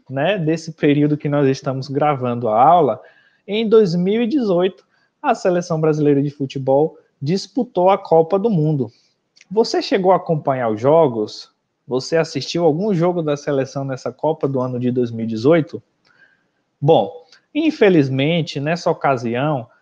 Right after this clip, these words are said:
a nossa seleção não conseguiu conquistar o tão sonhado título de hexacampeã mundial, ficando aí esse fato para tentar ser conquistado no ano de dois mil e vinte e dois.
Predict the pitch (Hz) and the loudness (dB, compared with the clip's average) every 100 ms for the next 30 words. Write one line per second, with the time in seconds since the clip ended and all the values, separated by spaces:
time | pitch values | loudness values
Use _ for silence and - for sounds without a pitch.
0 | _ _ 175 185 160 165 208 220 175 - | _ _ -2 0 2 2 2 0 -4 0
1 | 151 131 - 127 147 185 202 208 202 190 | 2 0 -4 -6 -4 -6 -6 -6 -2 0
2 | 180 180 190 185 190 - - 139 143 - | 0 0 -4 -6 -8 -6 2 2 2 0
3 | 202 185 _ 208 220 254 - 240 214 175 | -2 -2 _ -2 0 -2 -4 -6 -4 0
4 | 170 180 180 - 190 190 - 220 240 240 | 0 -2 -6 -4 -4 -2 -2 -2 -2 -6
5 | _ _ 147 165 175 185 190 - 185 - | _ _ -2 2 4 4 2 -2 -2 -2
6 | 180 180 156 143 165 156 151 160 170 123 | -6 -2 -2 0 -2 -2 0 4 4 4
7 | 117 - _ _ _ _ _ - 127 139 | 2 -4 _ _ _ _ _ -10 -8 -6
8 | 139 156 160 160 170 170 185 - 147 143 | -2 2 2 2 -2 -4 -8 -2 2 2
9 | 156 185 180 _ _ - 160 170 190 175 | 0 -6 -10 _ _ -2 0 0 -4 0
10 | 190 - 190 175 160 165 151 - 139 143 | 0 0 -4 -4 -8 -8 -8 0 2 2
11 | 156 170 _ _ _ - 196 160 160 156 | 0 -6 _ _ _ -6 -2 0 -2 -2
12 | 160 160 143 143 147 147 143 180 147 90 | -2 -2 -2 -2 -2 -4 -6 -6 -6 -6
13 | - - | -12 -20